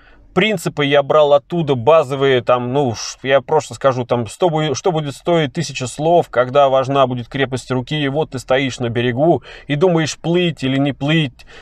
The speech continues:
да, «Сталь между пальцев, сжатый в кулак удар, выше кисти, терзающий плоть, но вместо крови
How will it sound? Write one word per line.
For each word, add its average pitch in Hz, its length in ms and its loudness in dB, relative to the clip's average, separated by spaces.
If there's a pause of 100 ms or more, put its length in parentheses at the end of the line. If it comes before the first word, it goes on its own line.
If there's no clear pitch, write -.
(140)
да, 127 400 2
«Сталь 180 420 2
между 143 240 -2
пальцев, 147 500 0
сжатый 139 440 0
в - 40 -16
кулак 143 360 0
удар, 139 320 2
выше 127 260 -8
кисти, 160 320 -8
терзающий 123 640 0
плоть, 147 420 0
но 143 280 2
вместо 131 340 -4
крови 135 480 2